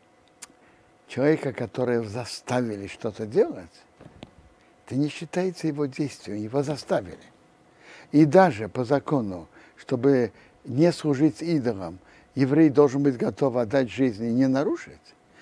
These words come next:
Но если кого-то, кто-то под угрозой смерти служил идолам или сделал другое пред-, подобное преступление, на которое он должен был отдать жизнь, скажем, убил кого-то, то о-,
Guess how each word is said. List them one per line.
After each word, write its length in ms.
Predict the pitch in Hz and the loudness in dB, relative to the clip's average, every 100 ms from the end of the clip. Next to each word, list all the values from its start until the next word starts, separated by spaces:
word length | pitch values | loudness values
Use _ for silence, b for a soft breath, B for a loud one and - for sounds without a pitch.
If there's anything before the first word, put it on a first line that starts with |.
| B B | B B
Но 80 | - | 0
если 240 | 165 165 165 | 2 2 -2
кого-то, 420 | 143 143 160 - - | 2 2 0 -2 -14
кто-то 420 | - - 196 - | -4 6 6 6
под 240 | 110 135 127 | -2 0 0
угрозой 460 | 120 156 147 143 | 2 0 0 -4
смерти 640 | - 139 135 120 - - - B B B | -6 0 0 0 -6 -16 -16 B B B
служил 480 | - 139 139 151 151 | -2 2 4 4 4
идолам 520 | - 120 107 110 127 - b b | 2 -2 -2 -6 -10 -18 b b
или 200 | 156 160 | 4 6
сделал 320 | 143 127 156 | 6 8 8
другое 540 | 147 123 123 113 143 127 | 8 4 2 6 6 6
пред-, 220 | - 113 | 0 -4
подобное 560 | 131 117 131 120 120 117 | 2 4 4 2 -2 -4
преступление, 760 | 123 - 110 101 101 95 110 - b b | -6 -10 -12 -8 -8 -6 -12 -16 b b
на 80 | 127 | 2
которое 400 | 135 113 135 131 | 4 4 4 4
он 80 | 123 | 4
должен 280 | 139 110 120 | 2 0 -2
был 160 | 113 | 0
отдать 320 | 117 104 117 | 0 0 -4
жизнь, 420 | 98 104 92 139 180 _ _ b b b | -4 -10 -10 -14 -16 _ _ b b b
скажем, 420 | - - 131 131 127 | -12 -4 -2 0 0
убил 320 | 117 123 117 | 0 0 0
кого-то, 560 | 113 113 117 110 143 170 _ _ b b b b _ | -2 -4 -4 -6 -12 -14 _ _ b b b b _
то 400 | - 135 135 127 _ _ _ - - _ - | 2 4 4 2 _ _ _ -20 -20 _ 6
о-, 320 | - - | 8 8